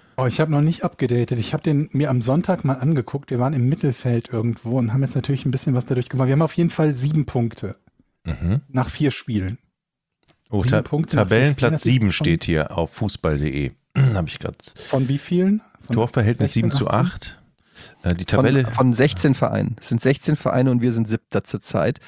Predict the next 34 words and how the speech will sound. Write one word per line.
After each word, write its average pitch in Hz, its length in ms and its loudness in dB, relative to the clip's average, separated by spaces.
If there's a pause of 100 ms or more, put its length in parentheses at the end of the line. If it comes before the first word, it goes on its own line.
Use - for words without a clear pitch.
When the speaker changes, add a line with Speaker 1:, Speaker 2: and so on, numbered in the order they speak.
(360)
Speaker 1:
Okay, 117 140 -2
Speaker 3:
Leider 156 240 6
noch 220 100 2
ein 190 60 2
Speaker 1:
Mittelfeld. 196 220 2
Speaker 3:
negatives 180 360 0
Torverhältnis. 120 960 0
Speaker 2:
<clears throat> 143 360 4
Speaker 3:
Das - 240 0
rührt - 180 0
noch, - 360 -2
ähm, 117 400 2 (420)
von 120 180 0
Speaker 1:
Von 120 100 4
Speaker 3:
unserem 135 40 2
Speaker 1:
null 123 100 0
zu - 80 2
fünf 120 300 -2
Speaker 3:
ersten, 101 100 -4
Speaker 1:
im 123 80 0
Eröffnungsspiel. 127 280 0
Speaker 3:
ja, 107 120 2
von 117 180 -2
unserem 107 220 0
ersten 127 280 -2
Saisonspiel. 117 1300 -4 (420)
Aber 165 480 4
Tendenz 139 480 2
zeigt - 340 0
eindeutig 160 460 2
nach 156 120 2
oben. 151 320 0 (460)
Speaker 2:
Mhm. 110 400 0 (500)
Speaker 1:
Ja, 135 220 -2